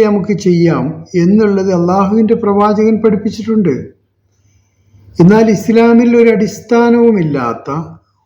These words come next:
ഒരു തെളിവുമില്ലാത്ത കാര്യമാണ് നമ്മൾ ഇന്ന് കണ്ടുകൊണ്ടിരിക്കുന്നത്.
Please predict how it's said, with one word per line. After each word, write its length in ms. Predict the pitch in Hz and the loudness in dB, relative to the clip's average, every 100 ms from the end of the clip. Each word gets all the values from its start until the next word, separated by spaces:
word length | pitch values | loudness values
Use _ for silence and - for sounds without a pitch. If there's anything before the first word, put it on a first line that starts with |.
| _ _ | _ _
ഒരു 260 | 175 190 233 247 | 0 4 4 2
തെളിവുമില്ലാത്ത 1040 | - 214 214 233 240 214 170 160 135 135 - 147 160 - - _ _ _ | 2 2 4 2 2 2 2 -2 -4 -6 -6 -6 -8 -14 -20 _ _ _
കാര്യമാണ് 800 | - 165 196 208 208 175 170 165 160 160 160 - _ - | -2 2 2 2 2 0 0 0 -2 -4 -10 -18 _ -10
നമ്മൾ 220 | 160 170 175 | -2 0 2
ഇന്ന് 180 | 170 | 2
കണ്ടുകൊണ്ടിരിക്കുന്നത്. 1000 | 165 165 151 165 165 151 147 143 123 110 | 0 -2 0 0 0 -2 -4 -4 -6 -6